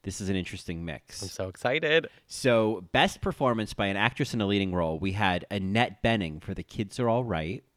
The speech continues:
Speaker 1: We had Jennifer Lawrence's first Oscar nomination for Winter's
Speaker 2: Yes.
Speaker 1: Bone. We had Michelle Williams for Blue Valentine.
Speaker 2: Oh, she was so good.
Speaker 1: Uh, which I also haven't seen. I hear it's very sad.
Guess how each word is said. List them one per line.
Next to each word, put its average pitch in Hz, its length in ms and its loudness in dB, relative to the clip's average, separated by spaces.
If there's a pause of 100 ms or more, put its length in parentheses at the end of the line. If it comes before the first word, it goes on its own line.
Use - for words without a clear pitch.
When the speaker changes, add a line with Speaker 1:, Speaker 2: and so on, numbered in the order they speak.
(720)
Speaker 1:
We 107 280 0
had 98 380 2 (200)
Jennifer 92 480 -2
Lawrence's 104 520 0
first 98 260 -2
Oscar 92 340 0
nomination 85 540 -2
for - 120 -14
Winter's 90 340 -6
Speaker 2:
Yes. 101 140 -8
Speaker 1:
Bone. 80 560 -2 (560)
We 113 120 0
had 117 340 2
Michelle 120 840 0
Williams 131 720 0
for 95 160 -4
Blue 110 260 -4
Valentine. 80 960 -4 (520)
Speaker 2:
Oh, 107 420 -8
she - 160 -14
was - 100 -18
so - 280 -18
good. - 360 -20 (520)
Speaker 1:
Uh, 92 160 0
which 95 220 -2
I 101 120 -4
also 120 280 -2
haven't 82 360 -8
seen. 65 440 -12
I 76 60 -12
hear 101 140 -4
it's - 140 -8
very 82 200 -10
sad. 78 560 -10